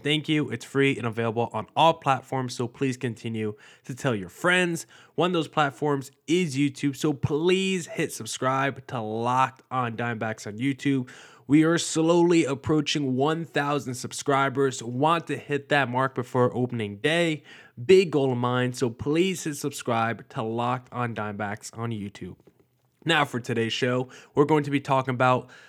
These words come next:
should the D-backs pull off a trade for Red Sox superstar Rafael Devers? Which two D-backs showed up on the Athletics all under twenty-five team? And can Corbin Carroll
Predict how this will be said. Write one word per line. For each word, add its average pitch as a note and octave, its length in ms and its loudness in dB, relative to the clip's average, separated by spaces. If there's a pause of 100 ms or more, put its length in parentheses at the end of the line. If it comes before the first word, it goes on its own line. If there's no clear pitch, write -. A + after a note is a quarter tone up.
should C4 320 0
the D4+ 80 4
D-backs A3+ 600 4
pull G#3 240 4
off G3+ 180 4
a F#3+ 80 -2
trade F#3 360 2
for F3 120 2
Red D#3 240 4
Sox D3+ 320 0
superstar C3+ 400 2
Rafael A#2 400 2
Devers? D3+ 500 4 (260)
Which G3 420 6
two G3+ 220 2
D-backs F#3 720 0 (120)
showed E3 360 4
up E3 200 4
on D3 140 4
the C#3+ 100 4
Athletics B2+ 520 0
all B2 260 2
under A2 160 -4
twenty-five A2 600 -4
team? D#3+ 380 2 (320)
And E3 280 2
can E3+ 380 -2
Corbin F#3+ 580 2
Carroll D#3+ 480 0